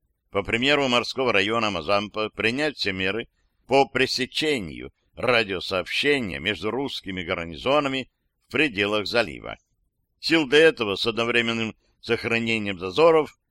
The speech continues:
на северо-восточном направлении имелось еще вполне достаточно. Воспользовавшись таким прикрытием, следовало постараться отправить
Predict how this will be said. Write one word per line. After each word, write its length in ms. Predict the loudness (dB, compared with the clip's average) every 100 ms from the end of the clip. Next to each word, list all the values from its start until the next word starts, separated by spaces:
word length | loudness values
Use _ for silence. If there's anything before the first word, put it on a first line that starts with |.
| _ _
на 380 | 2 4 4 4
северо-восточном 760 | 0 0 2 0 0 -2 -2 -4
направлении 760 | -2 0 2 2 0 -4 -10 _ _
имелось 440 | -4 2 2 2 0
еще 220 | -2 -4
вполне 460 | 0 0 2 -2 -4
достаточно. 800 | -4 -2 -4 -4 -10 -14 -18 -20 _ _ _ _ _ _ _ _
Воспользовавшись 1120 | 4 4 4 2 4 4 2 0 -4 -4 -6 0
таким 380 | 0 0 -6 -6
прикрытием, 720 | -10 -6 -8 -6 -6 -6 -8 _ _ _ _ _
следовало 540 | -8 2 2 4 4 4
постараться 640 | 0 2 4 4 4 -2
отправить 640 | -2 2 4 4 0 -10